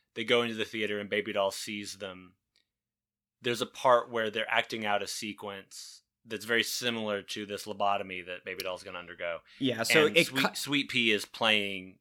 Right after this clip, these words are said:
Speaker 1: the
Speaker 2: Yeah.
Speaker 1: Baby Doll role.
Speaker 2: It cuts from Baby Doll sitting in the chair about to get the lobotomy from John Hamm. It cuts to Sweet Pea in that exact same position, and she's like,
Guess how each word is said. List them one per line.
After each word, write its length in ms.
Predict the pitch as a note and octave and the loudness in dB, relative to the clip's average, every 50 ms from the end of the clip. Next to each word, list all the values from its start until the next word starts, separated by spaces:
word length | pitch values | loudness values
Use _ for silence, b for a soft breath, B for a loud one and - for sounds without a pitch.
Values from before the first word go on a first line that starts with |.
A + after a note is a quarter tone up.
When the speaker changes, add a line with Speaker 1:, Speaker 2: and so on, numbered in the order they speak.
| _ _ | _ _
Speaker 1:
the 80 | - C#3+ | -6 -4
Speaker 2:
Yeah. 40 | A2 | 4
Speaker 1:
Baby 300 | G2+ A2+ G#2+ G2+ G2+ G2+ | 6 6 6 6 4 0
Doll 240 | G2 F#2 F2+ F2+ | 0 0 -2 -2
role. 420 | F2+ F#2 F2+ E2 D#2+ - - - _ _ _ - | -4 -4 -6 -6 -6 -8 -12 -18 _ _ _ 0
Speaker 2:
It 200 | D3+ D3+ - - | 0 0 0 -6
cuts 440 | - - - G#3+ A#3 A3+ - - - | -6 0 2 2 2 2 0 -2 -4
from 840 | - - - E3+ D#3+ D#3 D3+ C#3+ C#3 C3+ C3 B2+ - - - C3+ - _ _ | 0 2 4 6 6 6 6 6 4 2 0 -2 -6 -10 -16 -20 -20 _ _
Baby 280 | - C#3 D3 D3 D3+ C#3+ | 4 4 6 6 4 4
Doll 240 | C3+ D3 C3 B2+ B2+ | 6 6 6 6 6
sitting 580 | - - - - - D#3 D3+ C#3 C#3+ C3 C3 B2+ - | 4 2 0 0 2 0 2 2 2 2 0 0 -2
in 240 | - C#3 C3+ C3+ B2 | -2 0 0 2 2
the 140 | A#2+ B2 A2+ | 0 -2 -2
chair 340 | - - - C3 B2+ A#2+ | -2 2 4 6 6 6
about 220 | A2 A2 A#2 A2+ - | 6 4 4 4 4
to 60 | - | 2
get 120 | A#2 A#2+ G#2 | 0 0 0
the 60 | A2 | 0
lobotomy 560 | A2+ A#2 A#2+ G#2+ A#2 A2+ A2+ A2+ A2 A2 G#2+ - | 2 2 4 4 6 6 6 6 4 0 -2 -2
from 140 | - A2 | -4 0
John 220 | G2+ A#2 A2 G#2+ G2+ | 4 4 4 4 4
Hamm. 260 | F#2+ A2+ A2 G#2 - | 0 -2 -2 -2 -2
It 200 | - A#2 - - | -4 -8 -8 -10
cuts 380 | - - - C#3+ C3+ - - - | -8 -2 0 0 0 0 -2 -4
to 200 | - - C#3 B2+ | -2 -2 -2 0
Sweet 500 | A2 - - - - - C#3+ D3+ D3 - | 0 0 0 0 0 -2 -2 -2 -2 -6
Pea 500 | - - - C3 A#2+ A2 G#2 G2+ F#2+ - _ | -10 -6 -2 -2 -2 -2 -4 -8 -12 -8 _
in 140 | - C#3 C3 | 0 2 4
that 200 | B2+ B2 A#2+ - - | 4 4 2 2 0
exact 460 | C#3 C3+ - - - C3 B2 B2+ B2 | -2 -2 -2 0 2 2 2 2 0
same 220 | - - B2+ A#2 A2+ | -2 -4 -4 -4 -4
position, 520 | - A#2 A2 A2+ A#2+ A#2 - - A#2 A#2 | -6 -8 -6 -4 -4 -2 -2 -4 -4 -4
and 140 | G#2+ A#2+ A#2 | -4 -4 -4
she's 140 | A#2+ B2 A#2+ | -4 -2 -2
like, 180 | A#2 A#2+ A#2 | -2 -2 -2